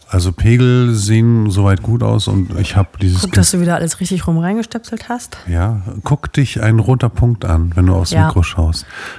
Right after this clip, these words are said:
Speaker 2: Ich guck
Speaker 1: Wunderbar.
Speaker 2: einen roter Punkt an.
Speaker 1: Dann,
Speaker 2: Ich
Speaker 1: äh,
Speaker 2: erspähe ihn.
Speaker 1: dann kann es jetzt losgehen.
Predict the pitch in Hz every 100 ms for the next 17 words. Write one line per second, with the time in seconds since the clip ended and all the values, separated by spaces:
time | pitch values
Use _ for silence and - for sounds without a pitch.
0 | - 90 85 85 85 78 160 160 165 165
1 | - 165 165 151 151 143 - - - -
2 | _ - 95 101 104 101 98 98 87 -
3 | 165 160 151 165 160 165 - - - 110
4 | - 139 139 143 127 143 147 - 90 82